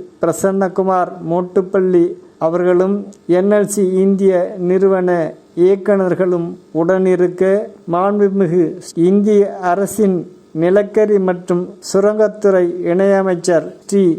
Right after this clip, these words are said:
சதீஷ் சந்திர தூபே அவர்கள் முன்னிலையில், மாண்புமிகு மத்திய நிலக்கரி மற்றும் சுரங்க அமைச்சர் திரு ஜி கிஷன் ரெட்டி அவர்கள்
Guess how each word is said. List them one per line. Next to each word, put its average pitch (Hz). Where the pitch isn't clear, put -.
சதீஷ் 196
சந்திர 185
தூபே 180
அவர்கள் 170
முன்னிலையில், 190
மாண்புமிகு 196
மத்திய 180
நிலக்கரி 202
மற்றும் 175
சுரங்க 202
அமைச்சர் 180
திரு 202
ஜி 196
கிஷன் 214
ரெட்டி 180
அவர்கள் 180